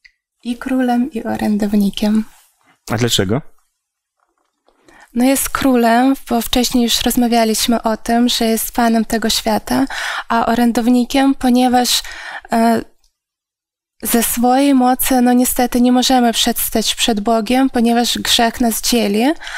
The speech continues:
Speaker 1: a Jezus, On właśnie jest taką osobą, która się wstawia za nasze grzechy przed Bogiem.
Speaker 2: Dziękuję, Elizo. Ba-, bardzo fajna wypowiedź, bo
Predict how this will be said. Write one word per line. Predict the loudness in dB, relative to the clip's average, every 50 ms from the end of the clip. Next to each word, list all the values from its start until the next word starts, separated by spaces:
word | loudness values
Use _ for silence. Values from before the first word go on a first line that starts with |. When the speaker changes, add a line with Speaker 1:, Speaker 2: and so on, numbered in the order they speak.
| -10 -8 -10 -10 -4 -2
Speaker 1:
a | -2 0
Jezus, | 2 2 2 2 2 0 -2 0 0 0
On | 0 2
właśnie | 2 0 0 0 0 0
jest | 0 0 0
taką | 0 -2 0 2 0 0 0
osobą, | -2 -4 -4 -2 0 0 0 2 2 2 2 2 2 2 0 -2 -8 -16 -20 -20 -20 -20 -20 _
która | -6 -2 0 0 0 0
się | 0 0 -2 -2
wstawia | -2 -2 -2 0 2 2 2 4 2 2 2
za | 2 0 2
nasze | 2 2 2 2 0 -2
grzechy | -2 -2 -2 0 0 0 -2 -2 -4 -4 -2
przed | 0 -2 -2 -2 -4
Bogiem. | -4 -4 -4 -4 -4 -4 -4 -4 -4 -4 -6 _ _ _ -12 -4
Speaker 2:
Dziękuję, | -2 0 0 0 2 0 0 2 2
Elizo. | 0 0 0 0 -2 -2 -4 -8 -8 -6
Ba-, | -2 0 0 -2
bardzo | 0 0 0 0 0 0 -2 -4 -4
fajna | -2 -2 -2 -2 0 -2 -2
wypowiedź, | -2 -4 -2 -2 -2 -2 0 0 -2 -2 -4 -4
bo | -2 -2 0 0 -2